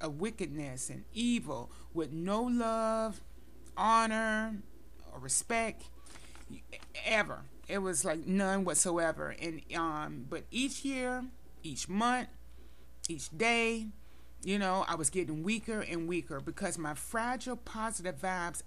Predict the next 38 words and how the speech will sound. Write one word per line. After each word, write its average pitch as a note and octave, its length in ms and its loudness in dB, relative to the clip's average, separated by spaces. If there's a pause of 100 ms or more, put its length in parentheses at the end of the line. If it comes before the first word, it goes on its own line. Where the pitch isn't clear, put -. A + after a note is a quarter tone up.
attitude, F#3+ 720 -2 (560)
my F3 140 -4 (160)
attitude F#3+ 720 0 (380)
was D#3+ 160 0
no G#3 200 4
longer A3+ 400 2
strong C4+ 340 0
enough F3+ 300 0
to E3+ 120 -4
survive. F3+ 680 -2 (520)
You G3 120 0
hear A#3+ 80 2
what A3+ 120 0
I A3+ 60 0
say? B3 380 -4 (340)
And F#3+ 160 2
I G3 80 4
was F3+ 220 0
broken B3 800 2
and D#3 200 -2
wounded. B3 540 2 (260)
And E3+ 160 -2
by F3+ 140 0
the E3 80 -2
time C4 500 0
I F3+ 120 0
was F3 180 -4
divorced, F#3+ 680 -2 (460)
I A3 120 4
was F#3 180 -2
robbed F#3+ 480 4
and D#3+ 200 0
left F3 280 0
with C#3 120 -4
nothing G3 600 -2
but D#3+ 260 -4
an D#3 160 -4
extremely A#3 1400 0